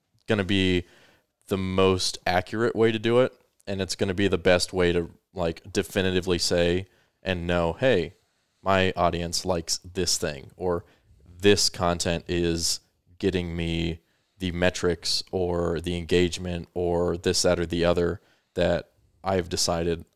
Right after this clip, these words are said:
I'm going to measure because it's relative to my goals.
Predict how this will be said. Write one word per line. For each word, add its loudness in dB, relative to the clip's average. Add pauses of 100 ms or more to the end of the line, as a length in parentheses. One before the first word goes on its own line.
I'm -6
going -6
to -10
measure -2 (300)
because -6
it's -6
relative -4
to -14
my -10
goals. -8